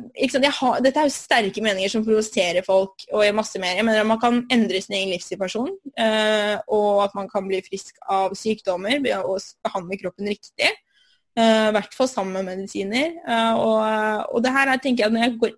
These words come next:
inn og skriver sånn type innlegg, eller provoserer på den måten, så skal jeg være litt klar for det. Så da jeg først fikk henne, og man er full av hormoner og super, liksom, touchy, og man føler at en kommentar fra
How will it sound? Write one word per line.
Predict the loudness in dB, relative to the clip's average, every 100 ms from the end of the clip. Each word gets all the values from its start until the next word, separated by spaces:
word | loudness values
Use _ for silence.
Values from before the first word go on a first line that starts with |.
| -2
inn | -2
og | -4
skriver | -2 0 0
sånn | -4 -4
type | -4 -4 -2
innlegg, | 0 2 0 0
eller | 0 -2 -2
provoserer | -4 -2 0 0
på | 0
den | -2
måten, | -2 0 0 -2 _ _
så | -10
skal | -2 2
jeg | 2
være | 2
litt | 0 -2
klar | -2 -2 -2
for | -2
det. | -2 -4 _ _ _ _
Så | 0 4 6 4 4
da | 4
jeg | 2 0
først | -2 -2
fikk | -6 -4 -4
henne, | 2 2 4 4
og | 2
man | 2
er | 0 0 0 0
full | 0 2
av | 0
hormoner | 0 -4 -2 -2 0
og | -2 -6
super, | -10 -8 -8 -4 0 2 0
liksom, | -2 -6
touchy, | -8 -8 -6 0 2 4 2 2
og | 2 2
man | 0 2
føler | 2 2
at | -2
en | -6
kommentar | -6 -8 -8 -6 -2 0 -2
fra | -2 -2